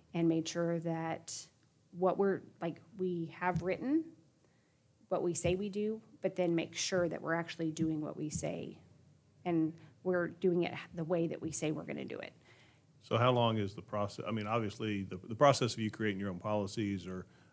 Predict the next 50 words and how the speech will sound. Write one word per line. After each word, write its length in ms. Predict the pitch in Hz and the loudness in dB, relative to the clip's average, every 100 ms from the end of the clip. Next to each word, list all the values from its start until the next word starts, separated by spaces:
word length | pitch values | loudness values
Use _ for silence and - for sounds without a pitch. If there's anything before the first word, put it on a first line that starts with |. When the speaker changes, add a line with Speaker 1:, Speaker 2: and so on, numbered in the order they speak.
| - | -8
Speaker 2:
and, 200 | 104 90 | -6 -4
and 400 | 98 98 95 95 - - | -6 -8 -10 -12 -16 -12
it's 120 | 123 | -2
very 200 | 139 139 | 6 6
common, 480 | 117 120 113 107 104 - | 6 2 2 0 -6 -6
I, 180 | 110 113 | -4 -4
I 40 | |
think, 240 | 113 110 107 | -4 -6 -8
in, 340 | 98 95 98 104 | -10 -10 -12 -12
in 80 | 104 | -14
not 160 | 98 92 | -14 -16
just 180 | 98 - | -18 -14
police 260 | 104 98 | -10 -10
work, 220 | 107 98 95 | -8 -8 -8
I 60 | |
think 240 | 98 101 92 | -10 -10 -10
to 100 | 95 | -10
pretty 200 | 113 104 | -8 -10
much 140 | 92 | -8
any 220 | 117 107 | -6 -4
industry, 560 | 110 101 - - 101 98 - - _ - | -4 -6 -8 -6 -4 -4 -10 -20 _ -4
to 80 | |
network 440 | 113 113 110 110 104 | 0 2 2 2 0
with 160 | 107 | -4
other, 520 | 107 101 101 98 95 98 - | -4 -2 -2 -2 -4 -8 -10
other 300 | 117 107 101 98 | -6 -4 -4 -4
entities 520 | 110 107 98 104 95 | -6 -6 -6 -4 -4
that 120 | 95 | -6
do 160 | 104 101 | -4 -4
the 80 | |
same 280 | 95 101 95 | -6 -8 -10
thing 320 | 92 104 98 | -8 -8 -8
and 80 | 92 | -8
say, 120 | - 98 | -10 -8
"Hey, 160 | 104 | -8
do 60 | 98 | -6
you 100 | 95 | -6
have 120 | 92 | -8
a 40 | |
policy 400 | 90 107 95 - | -10 -8 -8 -8
on 80 | 101 | -10
this? 220 | 95 92 | -10 -10
You 60 | - | -12
have 80 | 98 | -12
a 20 | |
policy 300 | 104 98 - | -10 -8 -8
on 100 | 95 | -6
that?" 240 | 95 95 95 | -2 -2 -2
And 80 | 95 | -6
then 180 | 90 | -8